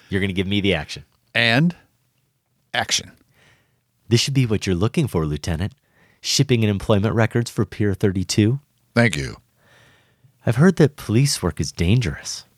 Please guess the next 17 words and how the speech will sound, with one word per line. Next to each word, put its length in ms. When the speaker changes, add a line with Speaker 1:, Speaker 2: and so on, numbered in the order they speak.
Speaker 2:
It 120
is. 340
That's 220
why 180
I 80
carry 320
a 80
big 220
gun. 320
Speaker 1:
Aren't 200
you 120
afraid 420
it 60
might 240
go 160
off 260
accidentally? 720